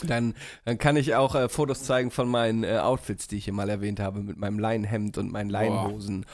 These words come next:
Speaker 2: Ja, Mann.
Speaker 1: und, ähm, meinem Panama-Hut.
Speaker 2: Ist der ja, der ist jetzt, äh, angekommen, ne? Den hast du ja abgeholt.
Speaker 1: Der ist angekommen. Der hing auch an meiner Garderobe, als du da warst, glaub
Speaker 2: Mhm,
Speaker 1: ich schon.
Speaker 2: stimmt. Ich erinnere
Speaker 1: Ja.
Speaker 2: mich. Ja.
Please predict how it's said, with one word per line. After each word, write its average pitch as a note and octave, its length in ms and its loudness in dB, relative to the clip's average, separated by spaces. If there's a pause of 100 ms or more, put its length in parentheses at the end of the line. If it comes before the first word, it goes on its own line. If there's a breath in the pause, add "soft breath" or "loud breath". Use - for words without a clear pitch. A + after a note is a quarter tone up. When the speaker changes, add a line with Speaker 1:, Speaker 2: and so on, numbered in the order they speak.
(120 loud breath)
Speaker 2:
Ja, F#2+ 200 -6
Mann. F#2 220 -4
Speaker 1:
und, G2+ 800 -2 (600)
ähm, F#2+ 920 -4 (220)
meinem G#2 400 -4
Panama-Hut. G#2 640 -2 (680)
Speaker 2:
Ist - 160 0
der A#2+ 80 4
ja, A#2 140 4
der B2 200 4
ist A#2 100 0
jetzt, - 240 0
äh, B2+ 300 -2
angekommen, G#2+ 520 0
ne? C3 140 0
Den G#2 140 -4
hast G#2 160 0
du - 40 -2
ja G#2 60 0
abgeholt. G2+ 280 -4
Speaker 1:
Der B2 60 4
ist C#3 100 -2
angekommen. B2 380 -2 (220 soft breath)
Der C#3 80 6
hing G#3 120 8
auch C4 120 8
an A3+ 100 6
meiner G#3 160 6
Garderobe, F#3 500 2
als C#3+ 160 2
du D#3+ 140 -6
da A#2+ 180 2
warst, G#2+ 240 -2
glaub C3 140 4
Speaker 2:
Mhm, C3 60 4
Speaker 1:
ich A#2 140 0
schon. G2+ 100 0
Speaker 2:
stimmt. A#2+ 320 0
Ich - 160 -4
erinnere A2 340 2
Speaker 1:
Ja. G#2+ 60 0 (160)
Speaker 2:
mich. - 160 -6 (160)
Ja. G#2+ 140 -6